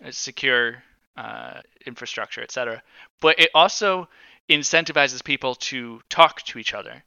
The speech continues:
So you have researchers at universities talking to me, an idiot, at a computer in, in a room, and com-,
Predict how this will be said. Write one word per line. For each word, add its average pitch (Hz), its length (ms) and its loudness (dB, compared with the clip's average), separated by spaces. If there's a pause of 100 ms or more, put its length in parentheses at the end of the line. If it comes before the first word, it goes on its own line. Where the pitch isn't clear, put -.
So 135 280 -2
you 131 180 -4
have 170 320 4
researchers 143 560 -2
at 123 120 -6
universities 139 840 -2 (320)
talking 165 560 4
to 127 520 -4 (220)
me, 135 400 -2 (240)
an 135 100 -2
idiot, 139 380 2 (260)
at 123 120 0
a - 20 0
computer 123 600 -4 (360)
in, 123 160 -4
in 123 160 -2
a 117 40 -6
room, 127 360 -6 (340)
and 127 180 -2
com-, 147 200 -4